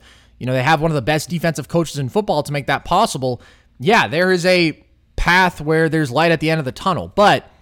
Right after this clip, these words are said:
it's not here yet. So with that, let's move on to the A F C West, where I think we have another obviously standout powerhouse at the top of the division. But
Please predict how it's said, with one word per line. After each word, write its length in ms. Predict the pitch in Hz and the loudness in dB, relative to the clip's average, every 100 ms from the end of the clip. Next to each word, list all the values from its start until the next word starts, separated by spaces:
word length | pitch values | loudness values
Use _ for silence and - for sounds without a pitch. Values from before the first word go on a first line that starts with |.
| _ _ _ - | _ _ _ -10
it's 160 | 143 - | -6 2
not 220 | 175 - | 2 0
here 160 | 143 | -4
yet. 260 | 110 98 - - | -6 -6 -10 -4
So 400 | - 214 185 - _ _ - | 4 4 4 0 _ _ -2
with 100 | 170 | 2
that, 180 | 240 311 | 6 4
let's 160 | 311 | 2
move 160 | 269 226 | 0 2
on 280 | 226 220 - - | 4 2 0 -6
to 80 | - | 0
the 140 | 208 214 | 4 6
A 120 | 226 | 6
F 60 | - | 4
C 160 | 214 | -2
West, 560 | 175 143 151 92 - - _ _ _ | -2 2 2 0 -8 -12 _ _ _
where 200 | 131 143 | -2 0
I 60 | 143 | 0
think 240 | 160 147 | -2 -4
we 80 | 147 | 0
have 160 | 139 131 | 0 0
another 400 | 139 156 151 123 | 0 2 2 0
obviously 500 | 139 139 139 - 127 | 0 0 -2 -4 -6
standout 560 | - 143 135 131 - | -6 -2 0 0 -2
powerhouse 540 | - 143 135 135 147 135 | 0 0 2 2 -2 -2
at 40 | |
the 80 | 123 | -6
top 260 | 147 139 135 | 0 0 0
of 20 | |
the 60 | |
division. 440 | 117 127 190 208 202 _ _ _ 135 | -4 0 2 2 -2 _ _ _ 0
But 360 | 156 - - | 0 0 -6